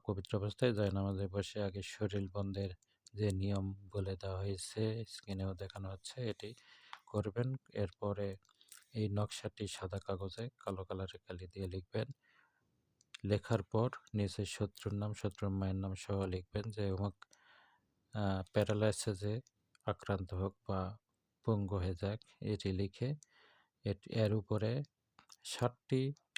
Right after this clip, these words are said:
লবঙ্গ রেখে ভাঁজ করবেন। ভাঁজ, ছোট্ট করে ভাঁজ করে রেখে দেবেন এবং এরপর একটি লেবু কেটে, মাঝখান থেকে লেবু কেটে সেই লবঙ্গ সহ নকশাটি ভাঁজ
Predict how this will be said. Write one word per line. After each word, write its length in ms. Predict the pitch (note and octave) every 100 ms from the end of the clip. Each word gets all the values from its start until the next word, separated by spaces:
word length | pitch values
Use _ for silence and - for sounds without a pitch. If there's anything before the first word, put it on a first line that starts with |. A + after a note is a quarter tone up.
| -
লবঙ্গ 500 | G2 G2 G2 G#2 G2+
রেখে 540 | G#2 G2+ G#2+ - C3 D3+ - _ -
ভাঁজ 320 | - F#2 -
করবেন। 420 | - F2+ E2 E2+ - _ _ _ _ _ _
ভাঁজ, 260 | F2 G2+ - -
ছোট্ট 260 | B2 -
করে 240 | A2+ G#2 G2
ভাঁজ 280 | E2 G2 -
করে 280 | G2+ G2
রেখে 260 | F#2+ G2 G2+
দেবেন 320 | G2+ G#2 B2 - - - _
এবং 300 | G#2+ G2 G2+
এরপর 340 | G2+ - G#2 G2+
একটি 300 | G2 - G2
লেবু 320 | G#2 G2 G#2+
কেটে, 440 | - G#2 B2 C3+ - _ _ _ _ _ -
মাঝখান 440 | G#2 A2+ - C#3
থেকে 280 | B2+ G#2 G#2+
লেবু 280 | F#2+ G2 G2
কেটে 420 | - A2 B2+ C3+
সেই 440 | - - G2 G2 F#2+ - - - _ _ - A#2 _ _ _ _ _ - - - _ _ _ _ _ _ - - _ _ - _ _ _ _ _ A#2
লবঙ্গ 480 | A2+ A2 A#2+ A#2+
সহ 400 | A2+ - G#2 G#2+
নকশাটি 580 | G2+ G2+ G#2+ - A#2 G#2+
ভাঁজ 260 | F#2 G2